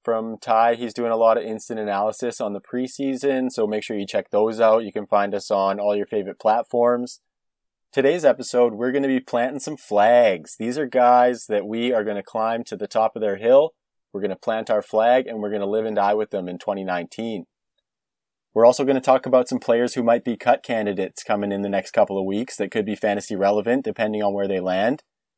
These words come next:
We're gonna finish off with our first guest. This is, uh, a buddy of ours who's doing some hip-hop stuff.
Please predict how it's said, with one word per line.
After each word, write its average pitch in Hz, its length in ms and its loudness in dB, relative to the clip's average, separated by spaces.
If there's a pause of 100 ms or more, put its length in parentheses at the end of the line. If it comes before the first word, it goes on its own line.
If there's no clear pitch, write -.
(880)
We're 113 100 -2
gonna 127 140 4
finish 135 320 0
off 127 260 8
with 127 140 -2
our 113 100 2
first 143 340 -4
guest. 120 480 4
This 110 240 -8
is, 120 320 -2
uh, 107 400 4
a 113 120 -4
buddy 123 240 6
of 117 120 2
ours 120 300 6
who's 110 220 -6
doing 113 240 -4
some 104 160 -6
hip-hop 120 400 0
stuff. 127 260 4